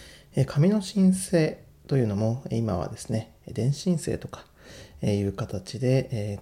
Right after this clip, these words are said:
ー、変わって、えー、きていますので、えー、やはりまずはそういったものに対応していくというのが必要になります。電子申請にしっかり、えー、対応していくと、その紙の資料というのが、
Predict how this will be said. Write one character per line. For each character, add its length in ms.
ー、 60
変 80
わ 100
っ 40
て、 280
え 180
ー、 40
き 120
て 260
い 60
ま 120
す 140
の 160
で、 260
え 100
ー、 180
や 60
は 80
り 180
ま 100
ず 60
は 100
そ 140
う 20
い 40
っ 20
た 100
も 140
の 240
に 120
対 280
応 100
し 80
て 140
い 60
く 340
と 120
い 40
う 40
の 80
が 180
必 260
要 140
に 240
な 100
り 100
ま 100
す。 180
電 180
子 60
申 160
請 160
に 100
し 80
っ 40
か 100
り、 160
え 60
ー、 40
対 220
応 100
し 80
て 100
い 60
く 140
と、 340
そ 100
の 80
紙 280
の 120
資 160
料 300
と 100
い 20
う 60
の 100
が、 220